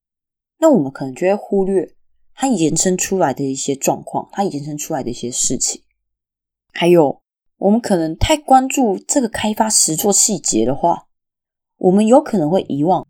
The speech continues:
最初我们为什么要去做这个需求，要去做这个功能，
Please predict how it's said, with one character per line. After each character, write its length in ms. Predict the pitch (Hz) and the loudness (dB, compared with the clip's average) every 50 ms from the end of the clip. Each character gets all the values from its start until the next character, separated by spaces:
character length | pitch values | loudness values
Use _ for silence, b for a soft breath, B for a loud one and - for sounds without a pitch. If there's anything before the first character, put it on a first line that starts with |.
| _ _ | _ _
最 300 | - - - - 330 285 | -4 0 4 4 4 4
初 500 | 226 - - - - 214 214 208 - - _ _ _ _ _ _ _ _ | 4 0 -2 0 4 4 4 4 0 -4 _ _ _ _ _ _ _ _
我 120 | - 131 | -6 -6
们 220 | 139 139 135 143 | -6 -6 -8 -6
为 180 | 170 220 285 294 | 0 0 2 2
什 180 | - - - 135 | 2 0 -2 -4
么 300 | 123 - - - _ _ _ _ - | -8 -12 -12 -16 _ _ _ _ -14
要 60 | - | -10
去 160 | 156 - - 151 | -8 -8 -8 -6
做 380 | - - - 170 - - _ _ _ _ _ _ _ _ | -4 0 0 0 0 -2 _ _ _ _ _ _ _ _
这 160 | - - 240 | -2 -2 0
个 80 | - 165 | 0 0
需 220 | - - 151 143 | -2 -2 -4 -4
求， 340 | - - - 120 - - _ - | -4 -4 -8 -8 -8 -10 _ -8
要 80 | - 156 | -6 -6
去 100 | - 156 | -6 -6
做 260 | 147 - 147 127 - - | -4 -4 -4 -4 -4 -6
这 100 | - - | -6 0
个 140 | - 175 156 | 0 2 2
功 200 | - 143 143 139 | 2 -2 -6 -6
能， 120 | 117 - | -10 -14